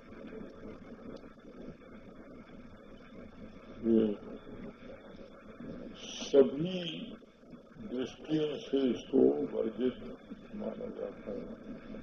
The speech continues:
सम्मानाद ब्राह्मणों नित्य उद्विजेय का विषाद हुआ। ब्राह्मण का कोई ज्यादा सम्मान करे तो वो एक दिन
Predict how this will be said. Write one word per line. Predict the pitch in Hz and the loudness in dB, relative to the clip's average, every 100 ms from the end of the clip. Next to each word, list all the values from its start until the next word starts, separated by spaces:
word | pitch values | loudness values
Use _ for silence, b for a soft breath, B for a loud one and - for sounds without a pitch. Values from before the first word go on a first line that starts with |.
| - - - - - - - - - - - - | -10 -12 -10 -12 -14 -16 -16 -16 -18 -16 -16 -12
सम्मानाद | - - 135 135 135 135 135 143 151 151 127 117 | -2 2 4 4 8 10 10 6 4 2 -2 2
ब्राह्मणों | 120 123 120 127 131 135 | 4 4 2 -2 0 0
नित्य | 131 123 - - 143 151 156 - - - - - - - - - - - | 0 -4 -2 4 6 6 2 -14 -18 -16 -16 -16 -16 -18 -18 -20 -18 -2
उद्विजेय | 127 120 123 127 127 120 139 135 - | 0 2 4 4 4 4 2 0 6
का | 147 | 6
विषाद | 127 107 - 135 135 113 | 6 -2 0 4 4 2
हुआ। | 101 95 92 - - - - - - - - - - - - - 104 | -2 -6 -6 -10 -16 -16 -16 -16 -16 -16 -16 -14 -14 -16 -14 -6 10
ब्राह्मण | 120 117 117 135 139 | 12 12 6 2 0
का | 131 123 - | 2 2 2
कोई | 127 123 110 | -2 2 8
ज्यादा | 120 - 127 123 - | 10 10 10 6 4
सम्मान | 120 113 120 123 127 120 | -6 -2 2 2 2 -4
करे | 123 127 160 - - - - - - - - - - - - - - - | 4 8 10 8 -2 -12 -16 -16 -14 -14 -14 -16 -14 -14 -14 -16 -16 -14
तो | - 117 | -8 -2
वो | 123 127 127 | 2 4 6
एक | 143 139 131 | 4 2 2
दिन | 143 | 2